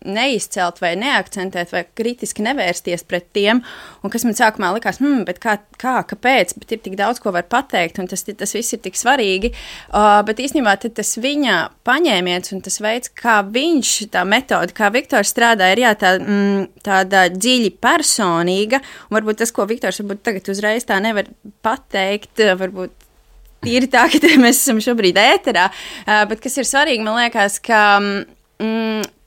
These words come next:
izstāde arī šajā gadienā, viņi ir ļoti personīgi, un tur ir, ā,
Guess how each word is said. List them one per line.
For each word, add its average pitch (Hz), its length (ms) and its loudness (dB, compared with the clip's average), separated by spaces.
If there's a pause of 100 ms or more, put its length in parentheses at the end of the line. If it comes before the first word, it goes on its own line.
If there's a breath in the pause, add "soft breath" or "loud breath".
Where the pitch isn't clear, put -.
(160)
izstāde 208 560 2
arī 202 160 0
šajā 262 340 2
gadienā, 180 520 0 (320 loud breath)
viņi 226 240 -2
ir 196 60 0
ļoti 233 480 0 (220)
personīgi, 170 760 0
un 180 120 -4
tur 220 140 -4
ir, 202 160 -2
ā, 185 400 4